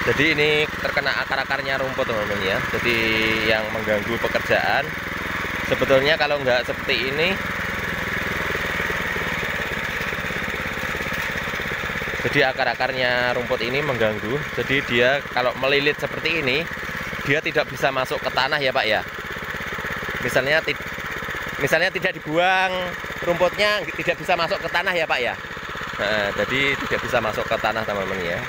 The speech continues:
Jadi ini harus dibersihkan.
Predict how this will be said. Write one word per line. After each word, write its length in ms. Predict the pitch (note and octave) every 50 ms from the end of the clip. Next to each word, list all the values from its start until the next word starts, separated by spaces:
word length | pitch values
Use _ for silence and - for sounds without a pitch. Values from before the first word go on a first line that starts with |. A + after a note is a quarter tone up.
| - -
Jadi 560 | G#2 G2 - - G2+ G#2 G#2+ G#2+ A2 A2 A#2 A#2 - - - - - - -
ini 180 | A2+ A2 A#2 B2+
harus 800 | B2+ A#2+ A2 G#2+ G#2 G#2+ G#2+ G#2+ G#2 G#2 G#2 G#2 G#2 G#2 G#2 G#2 - - -
dibersihkan. 1300 | - G#2 G#2 G#2 G#2 G2+ G2+ G2+ G2+ G2+ G2 F#2 - - - - - G#2+ G2+ G2 F#2 F2 - F#2 G2 G#2